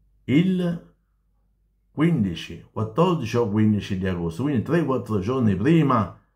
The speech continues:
di questo omicidio di Lorena, capite?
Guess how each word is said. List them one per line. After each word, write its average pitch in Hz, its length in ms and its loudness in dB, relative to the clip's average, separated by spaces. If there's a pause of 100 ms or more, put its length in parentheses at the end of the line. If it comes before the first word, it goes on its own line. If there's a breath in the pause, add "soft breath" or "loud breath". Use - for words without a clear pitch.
(100)
di 98 120 -6
questo 113 300 0
omicidio 110 480 4
di 107 100 4
Lorena, 104 560 2
capite? 95 600 -4